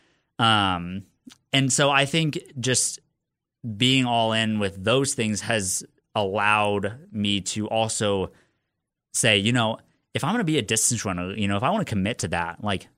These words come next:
let's go all in. Like, let's try to be as, as good as we can. Um, and I, I think that just having that mindset of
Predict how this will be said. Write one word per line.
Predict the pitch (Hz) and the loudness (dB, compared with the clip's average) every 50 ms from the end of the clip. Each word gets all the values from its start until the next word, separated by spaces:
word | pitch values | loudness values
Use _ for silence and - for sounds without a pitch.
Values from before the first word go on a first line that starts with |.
| _ _ _ | _ _ _
let's | - 117 127 - | -4 -2 -2 -2
go | - 196 175 | 0 0 0
all | 139 135 131 113 | 2 2 2 2
in. | 117 107 - 95 98 110 - | 0 0 -2 -4 -10 -12 -6
Like, | - 110 110 101 | -4 -2 -2 0
let's | 113 135 147 - | 0 0 2 2
try | - - 202 | 0 2 0
to | 202 | 0
be | 143 101 113 135 147 | 2 2 2 4 4
as, | 113 92 85 92 87 - - | 4 2 0 -4 -8 -6 -2
as | 120 110 101 90 | 0 0 0 0
good | 87 - - 101 107 | -2 -2 0 0 2
as | 113 104 92 | 2 0 -2
we | 92 85 | -4 -10
can. | - - - 110 90 90 87 98 110 - - - - _ _ _ _ _ | -8 -6 -4 -4 -4 -4 -6 -8 -12 -14 -20 -20 -20 _ _ _ _ _
Um, | - 127 120 113 104 98 92 87 87 87 92 95 110 - - _ | 0 2 4 4 4 2 0 0 -4 -6 -8 -8 -10 -10 -10 _
and | 120 113 113 110 107 101 95 110 - - - - - - - _ _ _ _ _ _ _ _ _ - - - - _ _ _ - | -2 0 2 2 2 0 -2 -2 -6 -10 -16 -20 -20 -20 -20 _ _ _ _ _ _ _ _ _ -20 -20 -20 -20 _ _ _ 2
I, | 117 117 135 - | 2 2 2 2
I | 117 120 | 0 0
think | 117 - - 147 143 135 143 - | 0 0 0 0 0 -2 -2 -2
that | 117 117 110 107 - - _ _ _ _ _ _ _ _ _ _ - 92 - 104 | -2 0 0 0 -2 -6 _ _ _ _ _ _ _ _ _ _ -20 -18 -18 -14
just | 92 - 117 113 104 - - - - - _ _ _ _ _ _ _ _ _ - | -6 -2 -2 0 0 0 -2 -4 -8 -14 _ _ _ _ _ _ _ _ _ -10
having | - - 143 151 165 156 139 | -2 0 2 2 4 4 2
that | 123 113 | 2 2
mindset | 113 110 110 110 107 101 - 117 104 101 - - | 2 2 0 0 0 0 0 0 0 0 -2 0
of | 104 101 101 101 95 90 - | 0 2 2 2 0 -4 -8